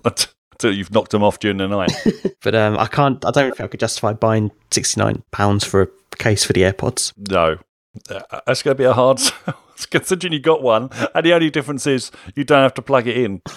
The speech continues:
Speaker 1: <laughs> I don't. Uh, okay, okay, Apple, whatever, whatever.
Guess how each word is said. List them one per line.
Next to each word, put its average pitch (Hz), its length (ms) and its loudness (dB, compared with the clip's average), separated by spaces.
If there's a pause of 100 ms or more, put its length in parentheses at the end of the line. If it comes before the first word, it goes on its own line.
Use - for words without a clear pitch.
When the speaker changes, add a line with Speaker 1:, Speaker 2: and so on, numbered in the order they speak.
(220)
Speaker 1:
<laughs> - 400 -12
I 123 120 0
don't. 160 320 4 (220)
Uh, - 140 -14 (320)
okay, 180 400 4 (100)
okay, 135 320 0
Apple, 127 320 0
whatever, 101 460 -2
whatever. 87 540 -6